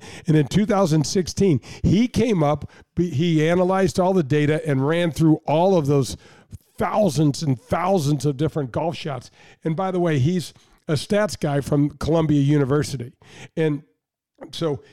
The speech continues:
he compiled all the information from ShotLink and created this, this, uh, strokes gained formula for the P G A Tour, and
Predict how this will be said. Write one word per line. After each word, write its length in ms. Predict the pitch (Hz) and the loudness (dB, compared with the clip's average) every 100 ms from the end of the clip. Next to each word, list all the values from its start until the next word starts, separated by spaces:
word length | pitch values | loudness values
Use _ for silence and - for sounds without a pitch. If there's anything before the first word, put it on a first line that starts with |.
| - | -8
he 200 | 156 208 | -4 -2
compiled 520 | 180 151 151 185 175 | -2 -2 -2 0 0
all 140 | 147 | 2
the 160 | 143 147 | 2 2
information 520 | 131 135 147 143 139 | 0 0 0 -2 -4
from 280 | 123 143 120 | -4 -4 -4
ShotLink 500 | - 185 147 135 139 | -4 -4 -2 -2 -2
and 160 | 147 120 | -4 -4
created 640 | 156 143 160 196 147 113 | -2 2 2 2 0 0
this, 300 | 147 135 - _ _ _ _ _ 147 | -2 -2 -8 _ _ _ _ _ -4
this, 320 | 160 - - _ _ _ _ - 180 - | -2 -4 -12 _ _ _ _ -16 -10 -4
uh, 180 | 151 | -2
strokes 380 | 139 - 175 165 | -2 2 2 2
gained 380 | - 147 180 175 | 0 2 2 0
formula 540 | - 139 135 139 147 131 - _ | 0 0 2 2 0 -2 -12 _
for 220 | - 147 160 | -2 2 2
the 100 | 127 | 2
P 220 | 147 156 | 0 0
G 200 | 117 160 | 0 -2
A 80 | 156 | 0
Tour, 400 | - 190 175 170 | 0 2 2 2
and 260 | 151 143 | 0 0